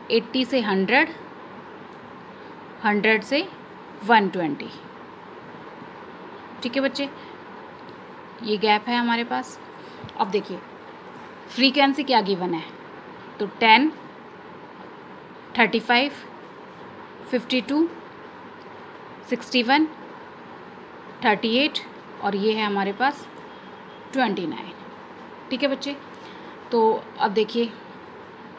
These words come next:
यहाँ पर हमारे पास क्या क्या, अ, चीज़ है। maximum frequency कौन सी है बच्चे, देखिए सिक्सटी वन दिख रही है हमें maximum frequency, तो इसके सामने वाला lower limit क्या हो जाएगी, सिक्सटी।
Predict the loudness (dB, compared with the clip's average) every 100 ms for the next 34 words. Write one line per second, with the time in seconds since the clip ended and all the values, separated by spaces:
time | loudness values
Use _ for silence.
0 | -16 -14 0 4 6 8 6 6 4 0
1 | -2 -4 -2 -2 0 0 2 2 0 -4
2 | -8 -6 6 6 8 8 10 8 6 6
3 | 6 4 4 4 4 2 2 2 2 2
4 | -2 -4 -16 -16 -16 -14 -16 -14 -6 2
5 | 4 8 8 8 6 6 6 6 2 2
6 | 2 2 2 2 4 4 4 0 0 -12
7 | -12 -12 -12 4 6 6 4 4 8 10
8 | 10 10 8 6 4 -2 0 10 12 12
9 | 10 8 10 8 10 4 0 -4 -8 -16
10 | -16 -16 -4 -4 2 4